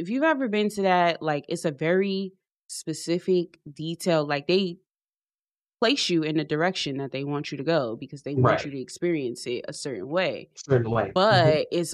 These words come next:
Speaker 1: also very popular and it's also hard to get into, so it's pretty packed all the time.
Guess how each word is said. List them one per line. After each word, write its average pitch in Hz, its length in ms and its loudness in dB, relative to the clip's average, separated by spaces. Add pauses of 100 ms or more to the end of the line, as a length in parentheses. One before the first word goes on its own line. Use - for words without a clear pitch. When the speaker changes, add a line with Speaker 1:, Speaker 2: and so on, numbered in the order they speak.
Speaker 1:
also 160 680 -2
very 156 560 -2
popular 151 580 -4
and - 140 -6
it's 139 160 -10
also 151 320 -4
hard 147 320 -2
to 196 80 -8
get 160 160 -4
into, 143 360 -8
so 143 200 -8
it's 143 160 -12
pretty 185 280 -6
packed 156 460 -4
all 143 180 -6
the 135 100 -12
time. 143 480 -6